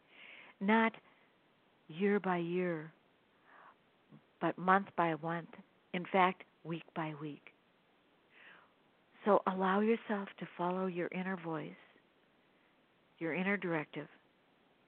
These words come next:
and become part of the change in a way that is most beneficial for Earth. And this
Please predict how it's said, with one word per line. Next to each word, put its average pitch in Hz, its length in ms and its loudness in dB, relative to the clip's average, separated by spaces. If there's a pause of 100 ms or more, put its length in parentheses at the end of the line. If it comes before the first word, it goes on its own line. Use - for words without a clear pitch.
(1200)
and 190 420 4 (1160)
become 233 480 -2
part 233 320 0
of 196 100 -2
the 180 100 -4 (160)
change 196 420 -6 (360)
in 180 80 -4
a 180 60 -2
way 180 300 2
that 160 200 -2
is 147 80 -8 (160)
most 180 220 -4 (100)
beneficial 170 680 -6 (760)
for 214 520 4
Earth. 196 340 -2 (1300)
And 185 180 0
this 185 140 2